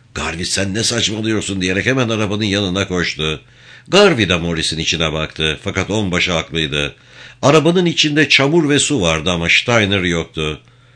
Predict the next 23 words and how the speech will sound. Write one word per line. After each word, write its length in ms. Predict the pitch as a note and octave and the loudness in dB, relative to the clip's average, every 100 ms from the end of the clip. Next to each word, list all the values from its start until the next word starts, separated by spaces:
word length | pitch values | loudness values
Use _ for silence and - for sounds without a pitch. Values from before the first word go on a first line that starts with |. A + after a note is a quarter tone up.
| - - _ - | -20 -20 _ -10
Aman 340 | B1+ F2 F2+ | -6 -4 -4
tanrım, 500 | - F2 D#2 D2+ C2 | 0 0 0 -4 -4
Garvey 420 | G#2 F#2+ F2+ F#2 | 0 2 2 0
birden 360 | B2+ F#2+ G2 F#2 | 0 2 2 2
gerçeği 420 | F#2 E2+ F#2 F2 | 0 0 0 -2
kavramıştı. 760 | F2+ E2+ E2+ E2 E2 - D#2 - - | -2 -2 -2 -2 -4 -2 -4 -4 -2
Hemen 340 | C3+ D#3 D3 | 2 4 2
cipin 400 | A#2+ C3 C3 B2 | 2 0 0 -2
telsizini 580 | G#2+ A#2 F2 G2+ G2 F#2+ | 0 0 0 -2 0 0
açtı. 560 | E2+ D#2+ - D#2 D2+ D2 _ _ _ _ _ _ _ - - - - - - | 0 0 -2 -4 -4 -8 _ _ _ _ _ _ _ -20 -20 -20 -20 -16 2
Steiner 520 | - - E3+ F3 F3 | 2 4 4 4 2
Meltham 420 | C#3 D#3+ C3 E2+ | 2 0 0 -4
House'un 460 | D2 E2+ E2+ G#2 G2 | -2 -2 0 0 0
bahçe 320 | A2+ - C#3+ | 0 0 -2
kapısına 480 | C#3 - C3+ C3+ F#2+ | -4 -4 -2 0 2
varmıştı. 640 | F#2 D#2 F2 - D2+ C#2 - - - | 0 0 -2 -2 -2 -6 -10 -20 -6
Kapı 260 | D3+ D#3+ E3+ | -4 -2 -2
kapalı 320 | D3+ D3 C#3+ | 0 0 0
olduğu 320 | C3+ D#2+ D#2 | 0 0 0
için 240 | D#2+ G#2 | 0 0
motosikleti 600 | G#2 A#2+ B2+ - C3 B2 | -2 -2 -4 -4 -4 -4
stop 340 | B2+ - A#2 F2+ | -6 -4 -4 -2
ettirdi. 640 | E2+ - E2+ C#2+ D#2 | -4 -2 -4 -4 -6